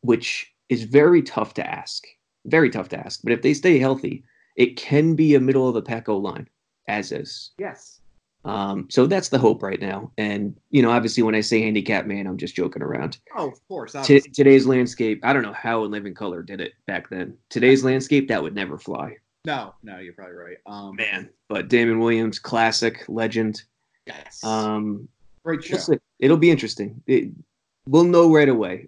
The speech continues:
Speaker 1: depending on what Washington's asking for.
Speaker 2: Yes, you're, you're right, a hundred percent. And, uh, look, if we're gonna keep doing, uh, T V reboots, seems like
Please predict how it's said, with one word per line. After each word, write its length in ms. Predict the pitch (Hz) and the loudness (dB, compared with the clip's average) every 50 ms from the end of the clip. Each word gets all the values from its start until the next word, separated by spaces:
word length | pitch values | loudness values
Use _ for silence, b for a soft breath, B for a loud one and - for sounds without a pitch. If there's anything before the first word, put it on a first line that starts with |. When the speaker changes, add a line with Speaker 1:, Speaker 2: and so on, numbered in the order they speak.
| - 110 | -18 -12
Speaker 1:
depending 440 | 107 - 107 - - 123 120 120 117 | -8 -8 -6 -4 -4 -2 -2 -2 -2
on 100 | 113 110 | -2 -2
what 160 | 107 113 - | -2 -2 -2
Washington's 520 | - 110 107 110 - 117 110 - 104 101 107 | -2 -2 -4 -4 -4 -8 -10 -10 -10 -8 -6
asking 320 | 104 98 95 - - 80 - | -6 -6 -6 -8 -10 -12 -8
for. 300 | - 92 92 - - _ _ _ _ _ _ _ _ _ _ _ _ _ | -6 -6 -6 -6 -8 _ _ _ _ _ _ _ _ _ _ _ _ _
Speaker 2:
Yes, 380 | - 151 202 226 214 - - _ _ | -6 -4 -4 -4 -6 -8 -16 _ _
you're, 240 | 139 139 147 151 147 139 | -8 -6 -6 -6 -6 -6
you're 140 | 135 135 135 | -4 -2 -2
right, 180 | 139 147 143 - | -2 -2 -4 -4
a 60 | 127 | -6
hundred 300 | 131 143 135 127 127 - | -6 -6 -8 -8 -12 -14
percent. 500 | 135 123 - - 143 139 139 135 - - - | -14 -12 -10 -4 -2 0 0 0 -2 -6 -10
And, 360 | - 123 120 113 113 120 117 120 | -10 -8 -8 -8 -8 -8 -8 -6
uh, 220 | 117 113 113 110 - _ _ _ _ _ _ _ - | -4 -4 -6 -6 -8 _ _ _ _ _ _ _ 0
look, 220 | 175 170 - - | 0 2 0 0
if 100 | 120 - | -4 -2
we're 120 | 147 160 147 | -2 0 0
gonna 220 | 147 165 151 143 | 2 0 0 0
keep 240 | - 156 139 139 - | 0 -2 -2 -2 0
doing, 320 | 143 139 135 131 127 123 | 0 0 0 0 -2 -2
uh, 220 | 120 117 113 110 - | -2 -4 -4 -6 -6
T 200 | - - 135 127 | -4 -2 -2 -2
V 180 | 127 131 127 131 | -2 -2 -2 -2
reboots, 400 | 123 127 123 123 135 131 127 127 | -2 -2 -2 0 0 -2 -2 -2
seems 260 | - - 139 135 123 | -2 0 0 0 2
like 240 | 127 127 117 - | 2 0 0 -2